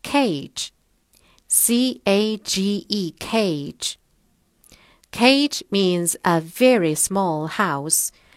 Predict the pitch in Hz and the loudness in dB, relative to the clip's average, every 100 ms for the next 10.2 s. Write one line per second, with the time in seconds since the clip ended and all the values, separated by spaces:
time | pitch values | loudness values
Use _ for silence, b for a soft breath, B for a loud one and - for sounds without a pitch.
0 | b - 190 196 175 160 156 170 180 175 | b -4 0 4 4 2 0 0 0 0
1 | 156 156 165 180 170 143 143 - _ b | -2 -6 -2 0 -2 -6 -10 -16 _ b
2 | b b - 175 165 - 196 220 180 156 | b b -2 0 2 0 0 0 0 -4
3 | - 190 185 143 143 147 - - 165 185 | -4 -4 -4 -6 -6 -4 -4 -4 -4 -4
4 | 185 147 135 139 _ _ _ _ _ _ | -6 -8 -10 -12 _ _ _ _ _ _
5 | _ _ _ _ _ _ _ _ - 147 | _ _ _ _ _ _ _ _ -4 0
6 | 175 349 _ - - 175 165 165 220 208 | 2 2 _ -10 -6 -2 -2 0 2 2
7 | 185 175 180 - 165 160 160 160 143 139 | 2 0 -2 0 0 2 0 0 0 0
8 | 143 151 _ b b b b _ - 202 | 0 -4 _ b b b b _ 2 4
9 | 302 254 170 - - 185 190 - 247 330 | 6 6 4 2 -4 -2 0 0 0 0
10 | 392 - | 0 -2